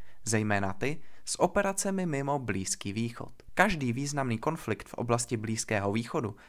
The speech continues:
v minulosti vedl k růstu cen ropy. Stačí se podívat na ropné šoky v sedmdesátých letech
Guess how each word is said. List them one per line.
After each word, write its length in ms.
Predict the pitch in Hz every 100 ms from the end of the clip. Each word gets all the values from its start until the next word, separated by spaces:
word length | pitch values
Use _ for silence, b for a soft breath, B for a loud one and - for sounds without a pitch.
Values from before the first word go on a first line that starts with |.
| B
v 60 | -
minulosti 560 | 127 175 202 202 -
vedl 220 | 151 139 123
k 120 | -
růstu 360 | 113 120 -
cen 240 | 165 - 127
ropy. 400 | 131 131 - - b b b b
Stačí 340 | - 175 196
se 160 | 185 156
podívat 460 | 123 127 139 160 127
na 80 |
ropné 320 | 110 117 107 101
šoky 280 | 113 -
v 60 | 151
sedmdesátých 800 | - 110 110 107 120 120 127 -
letech 360 | 135 - -